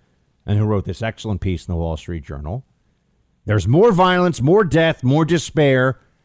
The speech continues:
and it is disproportionately in minority communities.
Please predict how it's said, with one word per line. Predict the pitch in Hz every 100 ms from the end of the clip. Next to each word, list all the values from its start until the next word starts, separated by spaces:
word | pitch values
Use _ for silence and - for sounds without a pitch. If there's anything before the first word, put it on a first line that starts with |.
| _
and | 143 147 147
it | - 160
is | 143
disproportionately | 87 190 208 - 180 143 233 339 277 240 180 160 127 120 113 -
in | 139 143 143
minority | 135 135 120 120 117 110 113 113 _ _ -
communities. | 120 107 90 73 - -